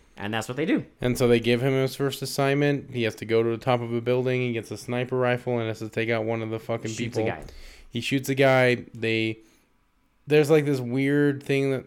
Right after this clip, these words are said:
Speaker 2: like, people will do bad shit and then they're on the hit list.
Speaker 1: Yeah, it's like we
Speaker 2: kinda
Speaker 1: see, we
Speaker 2: thing.
Speaker 1: see guys, um,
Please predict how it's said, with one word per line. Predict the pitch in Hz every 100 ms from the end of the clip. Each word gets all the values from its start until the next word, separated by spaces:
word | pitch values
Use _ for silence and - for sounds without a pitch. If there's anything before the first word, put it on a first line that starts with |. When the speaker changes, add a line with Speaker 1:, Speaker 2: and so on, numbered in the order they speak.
| _ -
Speaker 2:
like, | 123 120 - _ _ _ _ _ -
people | 147 135 143
will | 131
do | 123 127 131
bad | 123 120 123
shit | - 127 123 131
and | 120
then | 117 113
they're | 107 120 123 120
on | 120
the | 113
hit | 113 120
list. | 127 139 139 - - _ _ - -
Speaker 1:
Yeah, | 196 156 131
it's | 135
like | 139
we |
Speaker 2:
kinda | 147 143
Speaker 1:
see, | 165 147
we |
Speaker 2:
thing. | 147
Speaker 1:
see | 180
guys, | 156 156 156 143 139
um, | 131 117 117